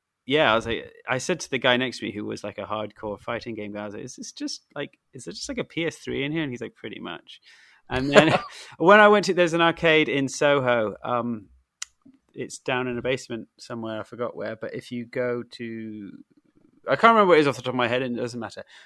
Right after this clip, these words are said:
But I went in there to play Street Fighter five, and that was literally, it was like,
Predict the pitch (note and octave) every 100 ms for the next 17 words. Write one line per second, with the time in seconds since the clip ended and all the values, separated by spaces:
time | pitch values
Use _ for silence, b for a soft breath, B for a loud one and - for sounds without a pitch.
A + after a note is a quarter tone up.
0 | b D3+ C3 D#3 G3 F3+ D#3 C#3 D3 -
1 | C#3+ C#3 B2 - C#3 A2 - B2+ C#3+ -
2 | C3 B2 A2+ - - A2+ B2 C3+ - B2+
3 | A2 G2 A#2+ A2+